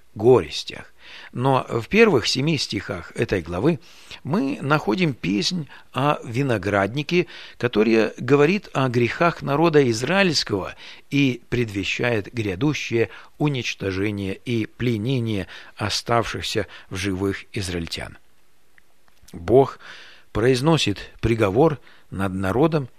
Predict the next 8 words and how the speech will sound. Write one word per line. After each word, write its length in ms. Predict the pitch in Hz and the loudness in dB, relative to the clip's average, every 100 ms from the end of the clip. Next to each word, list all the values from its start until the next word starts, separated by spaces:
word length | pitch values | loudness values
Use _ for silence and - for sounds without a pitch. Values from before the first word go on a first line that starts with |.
| - - - | -20 -20 -4
и 140 | 123 | -2
здесь 480 | 110 135 202 - - - - - | 0 -2 -2 -4 -12 -20 -20 -2
перечисляется 840 | 117 123 - 120 - 180 180 - 135 | 0 0 0 -4 -2 0 0 0 -2
наказание 760 | 113 104 98 123 170 160 147 - - | 0 0 2 2 2 0 -4 -10 -14
за 240 | - 98 113 | -4 0 0
их 500 | - 165 185 - - - - | 0 0 0 -2 -10 -20 -18
каждый 580 | - 170 208 165 165 175 | -2 2 2 2 -2 -4
грех, 580 | 151 117 131 139 - - | 0 2 4 4 2 -10